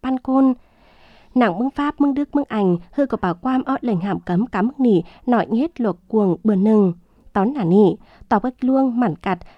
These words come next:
vài tỏi năm, phong cảm bệnh. Nặng bồ đào nhà, cờ tỏi đôi năm khản mài, phân nừng, khóng mương nỉ, chơ tại bàn nhà cánh y tê lệ à hư cỏ, tỏi năm, lò đỉ xưa nà vỉa khản mài cá bản khuống.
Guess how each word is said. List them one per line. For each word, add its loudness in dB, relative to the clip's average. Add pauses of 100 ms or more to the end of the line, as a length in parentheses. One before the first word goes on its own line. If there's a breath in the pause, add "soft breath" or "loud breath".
(100)
vài 0
tỏi -2
năm, 0 (220 soft breath)
phong -2
cảm -2
bệnh. 4 (440 soft breath)
Nặng 2
bồ 0
đào -2
nhà, -4
cờ -6
tỏi -4
đôi -2
năm -2
khản -2
mài, -2 (260 soft breath)
phân 0
nừng, 2
khóng -2
mương -2
nỉ, 4 (340 soft breath)
chơ -2
tại -4
bàn -4
nhà -2
cánh -8
y -4
tê -8
lệ -6
à -6
hư -4
cỏ, -4 (360 loud breath)
tỏi 2
năm, 0 (340 soft breath)
lò 0
đỉ 0
xưa -6
nà -2
vỉa 0
khản -4
mài -2
cá -10
bản -6
khuống. 0